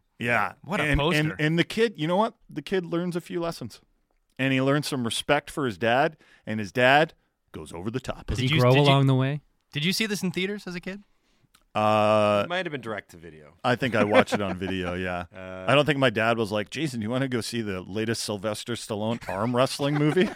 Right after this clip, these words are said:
Speaker 4: <laughs> He wins back his son and the World Arm Wrestling Championship.
Speaker 1: <laughs>
Speaker 4: That was the premise of the movie.
Speaker 1: But I guess going over the top is a move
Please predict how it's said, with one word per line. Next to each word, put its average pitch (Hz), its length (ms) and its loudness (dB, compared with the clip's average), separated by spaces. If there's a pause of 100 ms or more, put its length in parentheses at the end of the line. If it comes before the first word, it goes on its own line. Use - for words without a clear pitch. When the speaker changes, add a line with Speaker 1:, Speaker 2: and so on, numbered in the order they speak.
(180)
Speaker 4:
<laughs> - 260 -10
He 165 100 -2
wins 185 260 0
back 180 180 4
his 160 180 -4
son 156 420 0 (180)
and 180 440 6
the 156 80 2
World 160 320 4
Arm 156 200 4
Wrestling 127 320 -2
Championship. 120 800 -2
Speaker 1:
<laughs> - 40 6 (840)
Speaker 4:
That 175 180 4
was 185 100 -4
the 175 80 -4
premise 165 360 0
of 156 60 -4
the 135 60 -2
movie. 123 160 -6
Speaker 1:
But 175 120 6
I 185 80 6
guess 208 200 6
going 170 400 0
over 160 320 2
the 117 140 -6
top 123 640 -2
is 113 200 -8
a 107 60 -6
move 110 760 -6